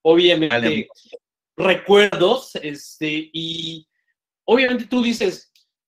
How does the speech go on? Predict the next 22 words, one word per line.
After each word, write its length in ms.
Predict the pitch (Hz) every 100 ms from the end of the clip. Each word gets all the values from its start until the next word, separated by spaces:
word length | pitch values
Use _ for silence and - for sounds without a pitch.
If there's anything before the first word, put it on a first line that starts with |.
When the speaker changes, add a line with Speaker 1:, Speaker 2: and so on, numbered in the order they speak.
| _ _ _
Speaker 1:
"Fui 260 | _ 214 254
buscando 560 | 262 240 - 233 233
un 180 | 226 233
camino 600 | 233 208 208 208 208 220
dentro 440 | 233 165 160 165 156
de 80 |
la 220 | 160 156 -
comunicación 840 | 151 160 156 151 156 - 185 185
porque 200 | 175 180
esto 120 | 220
es 60 | 185
lo 80 |
que 100 | 160 -
querías". 720 | 147 143 143 175 - - _ _ _ _ _ _
Fuiste 460 | _ 185 226 226 311
fluyendo 1000 | 240 190 165 175 196 196 175 226 311 - _ -
y 120 | 147
se 280 | - - 160
fue 240 | - 202
dando 300 | 214 208 214
de 120 | 185
forma 440 | 165 180 190 202